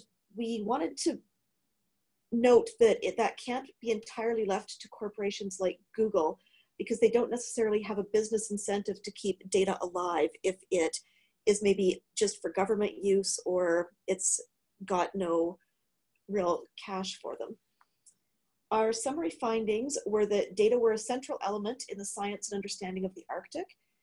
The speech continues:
and if data is not findable and accessible, the foundation of this understanding is broken, and that using a structured approach, user-driven design, and coordinated international collaboration,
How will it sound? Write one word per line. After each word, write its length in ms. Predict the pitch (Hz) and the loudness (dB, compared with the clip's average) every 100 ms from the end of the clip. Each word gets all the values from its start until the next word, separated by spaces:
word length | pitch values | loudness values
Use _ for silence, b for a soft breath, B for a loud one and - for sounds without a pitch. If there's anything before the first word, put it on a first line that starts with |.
| _ - | _ -2
and 100 | 208 | -2
if 120 | 214 | 6
data 260 | 208 - | 6 6
is 100 | 190 | 2
not 220 | 202 240 - 240 | -2 -2 -4 -4
findable 340 | 220 233 233 | -2 0 0
and 100 | 208 | -2
accessible, 500 | 208 - 190 - 196 | -4 -4 -4 -2 -4
the 80 | 226 - | -2 -6
foundation 460 | 180 180 185 202 | -4 -4 -4 -4
of 60 | 196 | -4
this 180 | 220 - | -4 -6
understanding 560 | 190 185 - 175 175 170 | -6 -6 -8 -8 -10 -12
is 100 | - - | -20 -10
broken, 320 | 165 - 254 381 _ _ - _ _ _ _ - | -8 -8 -16 -18 _ _ -20 _ _ _ _ -2
and 120 | 208 | 0
that 140 | 208 208 | 2 0
using 240 | 240 254 | -2 0
a 20 | |
structured 460 | 240 - 240 180 - | -2 -2 -4 -2 -4
approach, 460 | 294 - 220 233 - | -4 2 2 2 -4
user-driven 560 | 214 233 247 226 233 208 | -2 -2 2 0 2 -2
design, 440 | 190 185 180 254 - | -2 -2 -2 -4 -6
and 80 | 202 - | -10 -8
coordinated 440 | 240 240 247 247 247 | -6 -4 -2 -4 -4
international 580 | 226 226 196 202 - 208 - - | -10 -6 -6 -6 -6 -10 -10 -12
collaboration, 720 | 185 196 185 180 196 202 | -8 -6 -2 -2 -4 -10